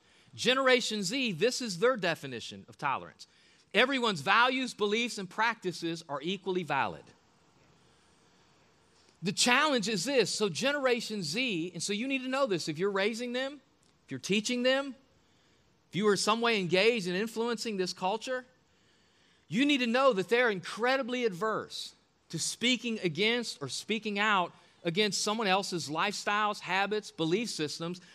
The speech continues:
because they don't want to be part of that generation that has come behind them that have hurt people. So they are incredibly, uh, adverse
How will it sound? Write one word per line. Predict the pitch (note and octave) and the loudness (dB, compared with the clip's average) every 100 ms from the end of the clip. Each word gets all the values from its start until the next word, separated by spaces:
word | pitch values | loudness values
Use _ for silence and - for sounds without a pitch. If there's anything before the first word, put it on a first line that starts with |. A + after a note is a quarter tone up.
| - - - | -20 -12 -6
because | F#3+ - C#4 B3+ F#3 G3 - - - | -6 0 4 4 4 0 -6 -20 -20
they | C3+ F#3+ B3 | -2 4 4
don't | C4+ | 2
want | B3+ | -2
to | A3+ | -2
be | G#3+ | -4
part | F#3+ A3 G#3 | -2 0 0
of | |
that | G3 F3 | -2 -4
generation | G3 G#3+ F#3+ G3 A#3+ - G3 | -4 -4 0 0 0 -2 -4
that | F#3 | -2
has | F3 D#3+ | -2 -4
come | G#3 G#3+ | -4 -2
behind | F#3+ E3+ G3+ B3 G#3 | -2 -2 0 0 -2
them | F3+ | -2
that | D#3+ | -2
have | - | -2
hurt | B3+ C4+ F3+ | 0 0 -2
people. | F3 - F2 - - | -8 -8 -14 -18 -12
So | - G#3+ | -2 2
they | A#3 B3 | 6 4
are | |
incredibly, | G3+ - - B3 C#4+ C4+ B3 A#3+ A3+ - _ _ - | 2 -6 -2 2 2 2 0 -2 -4 -10 _ _ -4
uh, | F3+ E3 | -2 -2
adverse | F#3 D#3 F3+ C4 G3+ F#3 | -2 -4 0 0 0 -2